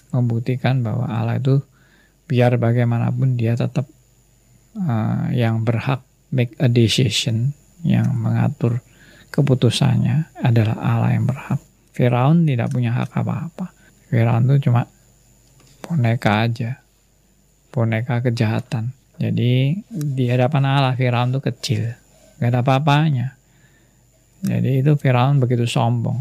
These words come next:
merasa diri hebat, eh, berkuasa atas segala sesuatu. Tuhan kasih sepuluh tulah itu menunjukkan bahwa sepuluh tulah itu semua menunjukkan Firaun tidak berdaya. Dan Firaun kalah. Dengan sepuluh tulah itu semua dia sebetulnya menyerah.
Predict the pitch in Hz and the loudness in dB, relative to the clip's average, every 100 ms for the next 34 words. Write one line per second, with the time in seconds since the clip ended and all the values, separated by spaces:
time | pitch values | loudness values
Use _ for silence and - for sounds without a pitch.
0 | 139 123 117 117 123 120 117 120 120 113 | -2 -2 -2 0 2 4 4 2 0 0
1 | - _ _ - 123 - 120 120 120 120 | -4 _ _ -6 -4 -2 -4 -2 0 0
2 | 135 123 117 123 120 - 123 - 170 - | 2 2 0 0 -2 -4 -6 -6 -4 0
3 | 143 - 165 135 139 147 233 - - 254 | 2 2 2 0 0 -2 -2 0 0 -2
4 | - - 196 233 202 - 160 131 123 143 | -4 -2 2 2 0 -2 -2 -2 -2 0
5 | 139 131 123 123 135 123 117 113 117 _ | 0 0 -2 0 0 0 0 -2 -6 _
6 | _ _ - - 151 180 160 160 156 151 | _ _ -6 -4 0 6 6 6 6 4
7 | 139 165 160 147 139 143 127 117 123 127 | 4 2 2 2 2 4 2 0 0 -2
8 | 139 - _ - - 139 120 135 131 123 | -4 -8 _ -16 -2 0 2 0 0 0
9 | 113 - 123 110 117 175 - _ _ _ | -2 -4 -6 -6 -6 -8 -10 _ _ _
10 | _ _ _ _ _ _ _ 120 120 117 | _ _ _ _ _ _ _ -4 -2 -2
11 | 113 113 123 135 135 127 110 107 - - | 0 2 2 2 0 -2 -2 -6 -10 -16
12 | - - 120 113 117 156 156 139 143 131 | -20 -6 -2 0 -2 0 2 2 2 2
13 | 139 156 - - 175 180 160 123 113 120 | 2 2 0 2 4 4 4 2 0 0
14 | - 120 120 135 127 113 110 | 0 2 2 2 2 0 -4